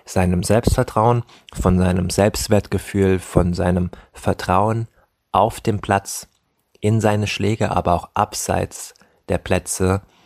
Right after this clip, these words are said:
in sein Wohlbefinden, in sein Team, damit die Rahmenbedingungen stimmen.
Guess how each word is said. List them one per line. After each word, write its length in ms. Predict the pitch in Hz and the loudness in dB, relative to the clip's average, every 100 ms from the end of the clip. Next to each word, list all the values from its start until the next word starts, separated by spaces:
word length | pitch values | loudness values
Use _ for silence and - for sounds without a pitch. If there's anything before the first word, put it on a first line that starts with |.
| _ _ | _ _
in 200 | 98 104 | 2 2
sein 380 | 92 92 90 92 | 4 2 2 4
Wohlbefinden, 680 | 101 101 92 - 92 85 92 | 6 6 2 -2 -4 -2 -4
in 180 | 92 92 | -2 -2
sein 280 | 92 92 85 | 0 -2 -2
Team, 420 | - 98 92 92 | -2 0 0 0
damit 300 | 92 92 - | 0 -2 0
die 100 | 92 | 0
Rahmenbedingungen 760 | 92 98 95 90 90 90 90 | 2 0 -2 -4 -2 -2 -2
stimmen. 360 | - - 92 | -2 -2 -2